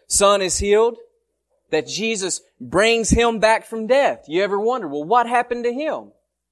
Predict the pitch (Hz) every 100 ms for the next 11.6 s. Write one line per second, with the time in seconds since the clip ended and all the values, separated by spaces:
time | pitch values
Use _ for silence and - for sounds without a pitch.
0 | _ _ _ _ _ _ - 196 170 220
1 | 226 233 220 247 311 277 120 101 _ _
2 | _ _ _ _ _ _ _ _ _ _
3 | _ _ _ _ _ _ _ _ - 147
4 | 135 139 151 202 233 240 226 185 196 208
5 | 208 208 208 185 - 147 131 - 170 147
6 | 117 107 104 104 _ _ _ _ _ _
7 | _ _ _ _ _ _ _ _ _ _
8 | _ _ 135 123 127 110 160 196 196 208
9 | - 185 - - 196 147 123 117 117 _
10 | _ _ _ _ _ _ 120 143 170 165
11 | - 147 156 127 98